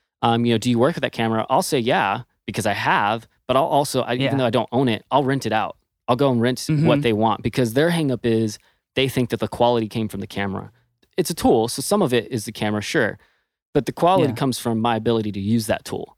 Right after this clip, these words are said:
Speaker 2: To use it.
Speaker 1: Right.
Speaker 2: Yeah.
Speaker 1: And so I,
Speaker 2: Yeah, I
Speaker 1: I always
Speaker 2: completely
Speaker 1: try
Speaker 2: agree.
Speaker 1: to, um, create the, I mean, I don't wanna lie to anybody, but I, I try to bring the confidence,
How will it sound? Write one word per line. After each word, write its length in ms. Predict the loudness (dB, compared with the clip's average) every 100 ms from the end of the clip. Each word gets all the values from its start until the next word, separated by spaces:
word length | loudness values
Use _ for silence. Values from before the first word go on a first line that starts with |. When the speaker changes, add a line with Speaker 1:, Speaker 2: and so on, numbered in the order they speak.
| _ -6
Speaker 2:
To 80 | -2
use 240 | 0 0
it. 140 | -4 -6 2
Speaker 1:
Right. 220 | 4 2
Speaker 2:
Yeah. 60 | -2 _ _ _ 0
Speaker 1:
And 140 | 0
so 320 | 4 4 4
I, 280 | 4 2 2 4
Speaker 2:
Yeah, 200 | 2 0
I 100 | 2
Speaker 1:
I 40 | 4
always 200 | 4 2
Speaker 2:
completely 100 | 2
Speaker 1:
try 100 | 2
Speaker 2:
agree. 240 | 0 -4 _ _ _ _
Speaker 1:
to, 60 | -2
um, 520 | 0 0 -4 -8 -18 _ _ _ _ -2
create 220 | 0 2
the, 300 | 2 0 -2 0
I 40 |
mean, 140 | 0 2
I 80 |
don't 100 | 2
wanna 140 | 2 0
lie 200 | 0 0
to 60 | 0
anybody, 260 | -2 -2
but 140 | 0 -2
I, 80 | -2
I 80 | -8 _
try 140 | -2 -2
to 40 |
bring 260 | 0 0 0
the 80 | -2
confidence, 800 | 0 2 2 0 -2 -4 -8